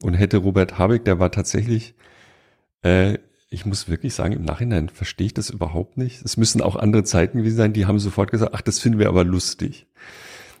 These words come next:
Und, äh, wir haben halt gesagt, „Lass uns doch bei“, es gibt eine, äh, inzwischen Institution in Hamburg, die Lange Nacht der Zeit, wo wirklich, äh, wirklich viele Leute, als es noch physisch ging,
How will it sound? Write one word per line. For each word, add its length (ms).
Und, 320
äh, 180
wir 140
haben 120
halt 300
gesagt, 440
„Lass 200
uns 180
doch 200
bei“, 240
es 300
gibt 280
eine, 380
äh, 160
inzwischen 400
Institution 580
in 140
Hamburg, 260
die 80
Lange 260
Nacht 240
der 120
Zeit, 480
wo 180
wirklich, 580
äh, 200
wirklich 640
viele 280
Leute, 360
als 160
es 120
noch 100
physisch 440
ging, 360